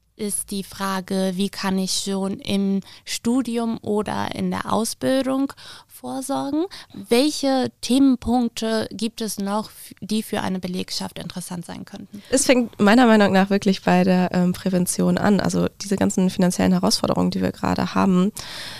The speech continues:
Speaker 2: ähm, bedeuten einfach für viele Menschen, dass Schulden eine aktuelle Gefahr sind. Das heißt, auch da einfach so vorzubilden, was sind gute Schulden, was sind schlechte Schulden? Sollte ich wirklich, um mir das neue Auto oder um mir den neuen Fernseher, ähm,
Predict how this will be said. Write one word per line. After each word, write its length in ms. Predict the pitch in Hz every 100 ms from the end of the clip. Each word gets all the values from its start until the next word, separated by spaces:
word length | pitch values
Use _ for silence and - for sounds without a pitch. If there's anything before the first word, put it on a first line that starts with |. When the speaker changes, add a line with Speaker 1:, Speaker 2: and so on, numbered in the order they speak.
| - -
Speaker 2:
ähm, 480 | 185 185 180 175 - -
bedeuten 340 | - 175 196
einfach 240 | 185 180
für 100 | -
viele 240 | 180 190 185
Menschen, 560 | 175 180 190 - 180 -
dass 260 | - 180 -
Schulden 500 | 196 190 185 180 -
eine 180 | - -
aktuelle 340 | - - 180
Gefahr 400 | 180 - 185 -
sind. 260 | - - -
Das 200 | 190 190
heißt, 200 | 190 -
auch 120 | -
da 220 | 190 196
einfach 340 | - 185 185
so 140 | - 185
vorzubilden, 1000 | - 185 - _ - 175 175 170 180 190 - - - _
was 200 | 202 -
sind 160 | 196 185
gute 300 | 214 220 208
Schulden, 580 | - 185 180 185 180 185
was 140 | 185
sind 200 | 185 - -
schlechte 380 | - 180 - 190
Schulden? 380 | - - 185
Sollte 300 | 175 180 190 -
ich 180 | -
wirklich, 380 | 196 202 190 190 - - - -
um 280 | 208 208 196
mir 160 | 190
das 180 | 185 -
neue 240 | 175 180
Auto 480 | - 196 - 185 185
oder 220 | - 180 -
um 80 |
mir 80 | 180
den 140 | 180 180
neuen 180 | 180
Fernseher, 680 | 185 - 196 190 - - - -
ähm, 360 | 180 185 -